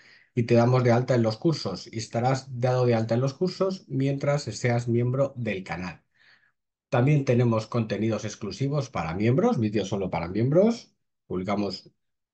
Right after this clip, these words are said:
al menos uno o dos vídeos de media diariamente solo para miembros, además de los que tienes en el canal.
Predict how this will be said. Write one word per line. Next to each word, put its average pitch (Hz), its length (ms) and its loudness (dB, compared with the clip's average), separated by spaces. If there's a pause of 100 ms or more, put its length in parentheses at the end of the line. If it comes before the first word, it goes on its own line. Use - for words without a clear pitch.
(180)
al 107 140 -4
menos 113 300 4
uno 120 220 4
o 104 60 0
dos 113 400 -2 (100)
vídeos 110 420 0
de 98 120 -4
media 104 320 -2
diariamente 101 680 -4
solo 107 400 0
para 82 240 -8
miembros, 92 580 -4 (360)
además 95 320 -6
de 90 80 -6
los 87 160 -8
que 95 220 -6 (520)
tienes 110 320 0
en 117 120 4
el 123 100 2
canal. 175 440 4